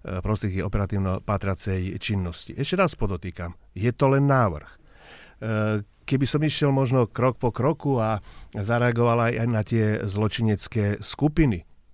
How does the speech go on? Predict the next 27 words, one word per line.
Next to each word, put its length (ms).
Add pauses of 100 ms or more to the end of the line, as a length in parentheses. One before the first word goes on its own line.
(500)
opäť, 480 (460)
e, 420
počiarkujem 1040
túto 220
základnú 500
myšlienku. 640 (400)
Veď 180 (220)
to, 240 (260)
že 640
sa 420 (300)
počet, 480 (960)
a 160
teda 240
kvalita 560
i 80
kvantita, 800
e, 640
určitých, 640
e, 80 (800)
zločineckých 560
skupín 400
a 80
v 80
konečnom 320
dôsledku 800
súčinnosť 640
páchateľov 640